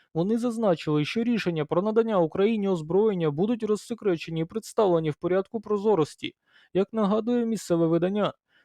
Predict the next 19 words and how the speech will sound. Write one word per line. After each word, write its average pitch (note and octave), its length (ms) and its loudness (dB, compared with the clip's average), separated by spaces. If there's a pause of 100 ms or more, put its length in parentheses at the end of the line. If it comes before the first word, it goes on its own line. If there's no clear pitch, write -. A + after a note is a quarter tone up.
під F#3 160 -4
час A3+ 240 0
конфлікту A#3 580 -2
у A3+ 40 0
Македонії G#3 640 0
у E3 60 0
дві E3+ 160 -2
тисячі A3+ 360 -6
першому A3+ 420 -2
році G3 340 2
країна G3+ 440 0
придбала G#3 520 2
чотири G#3 400 -2
штурмовики A3+ 640 0
Су A#3 220 -4
двадцять F3+ 360 -2
п'ять G3 220 2
в D3 80 -4
Україні. E3+ 580 0